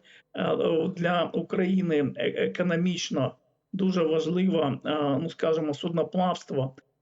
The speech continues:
і охорона, е, от, наших вод суверенітету, тобто територіального моря, виключно морської економічної зони.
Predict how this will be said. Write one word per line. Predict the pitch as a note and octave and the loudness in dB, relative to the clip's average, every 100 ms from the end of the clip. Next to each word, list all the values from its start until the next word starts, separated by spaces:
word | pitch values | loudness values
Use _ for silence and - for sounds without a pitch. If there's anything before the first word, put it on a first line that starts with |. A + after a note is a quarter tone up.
| - | -4
і | G3 | 2
охорона, | D#3 - F#3 F#3 F3+ E3+ D#3 - | 2 2 2 4 2 0 -2 -2
е, | D3+ | 0
от, | D3+ D3 | 2 0
наших | E3+ D#3+ D3 C#3+ E3+ | 0 2 0 -4 -4
вод | D#3+ E3 D#3+ | 0 0 2
суверенітету, | D#3+ D#3 D#3 D3 D3 G3+ G3 F#3+ | 2 4 2 0 -2 0 0 -2
тобто | - D#3+ C#3+ - _ _ _ | -2 -2 -2 -10 _ _ _
територіального | - - - G3 F#3+ F3+ E3 D3 | -2 0 2 2 2 0 0 -2
моря, | D3 D3+ D3 D#3 | -2 -2 -2 -2
виключно | F3+ - E3 - | -4 -6 -6 -4
морської | D#3+ D3+ - - | -2 -4 -2 -2
економічної | - G3 E3 - - - | 0 -2 -4 -6 -6 -6
зони. | E3+ - - G#2+ | -4 -4 -2 -4